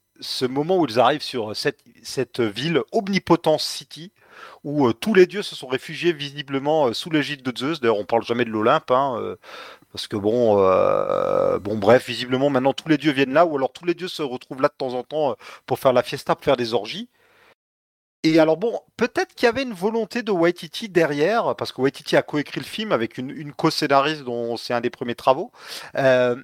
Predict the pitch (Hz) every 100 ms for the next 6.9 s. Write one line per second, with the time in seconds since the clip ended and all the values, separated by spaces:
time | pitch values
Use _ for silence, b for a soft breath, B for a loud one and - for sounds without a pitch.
0 | _ _ - 151 147 - 277 214 165 160
1 | 170 170 208 180 202 165 156 151 151 -
2 | 147 151 170 165 135 127 120 127 143 -
3 | 120 117 117 120 127 107 107 104 123 110
4 | 110 113 113 110 98 - 113 104 107 120
5 | 117 101 95 95 - 107 104 113 107 -
6 | 113 110 117 113 117 - 180 185